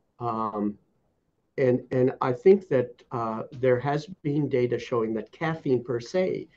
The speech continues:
is not bad for your heart. But some people might have unusual, unusual problems with the rhythm of their heart,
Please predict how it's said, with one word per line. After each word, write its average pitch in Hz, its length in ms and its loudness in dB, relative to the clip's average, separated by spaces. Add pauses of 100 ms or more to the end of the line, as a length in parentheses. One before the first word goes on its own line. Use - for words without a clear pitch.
(280)
is 123 100 -2
not 120 340 0
bad 107 300 -6
for - 140 -10
your 90 180 -10
heart. - 520 -14 (680)
But 135 380 0 (220)
some 208 320 6
people 165 320 0
might 131 260 2
have 123 340 -4
unusual, 123 880 0 (220)
unusual 123 600 -2
problems 120 600 -4
with 107 180 -4
the 104 80 -4
rhythm 117 400 -2
of 110 180 -6
their 104 180 -6 (100)
heart, 104 360 -6